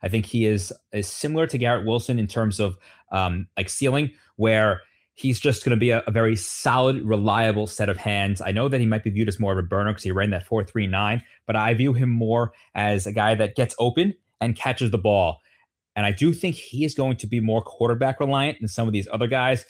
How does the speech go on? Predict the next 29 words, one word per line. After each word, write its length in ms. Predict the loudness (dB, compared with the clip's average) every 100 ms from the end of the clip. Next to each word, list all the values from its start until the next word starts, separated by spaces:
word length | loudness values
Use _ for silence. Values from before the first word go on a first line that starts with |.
| _ _
I 80 | -4
don't 80 | -2
think 80 |
he's 80 | -2
gonna 140 | 0 0
win 220 | 2 0
with 140 | 0
raw 180 | 2 0
athleticism. 500 | 2 -2 -2 -4 -2
He's 140 | 0
not 160 | 0 -2
gonna 120 | -2
be 80 | -2
a 40 |
contested 460 | -2 -2 -2 -4 -8
catch, 360 | -6 -4 -4 _
jump 280 | -2 -2
ball 220 | 0 0 2
guy. 360 | 2 2 0 -4 _
You 120 | -4 -4
put 180 | 0 2
him 160 | 2
with 140 | 2 0
someone 420 | 0 0 2 0 -4 _ _
like, 400 | -2 0 0 -6 -4
uh, 340 | 0 2 0 -2 -8 _ _ _ _ -4
like 160 | -2
Aaron 240 | 2 2 4
Rodgers 600 | 4 4 2 -2 -4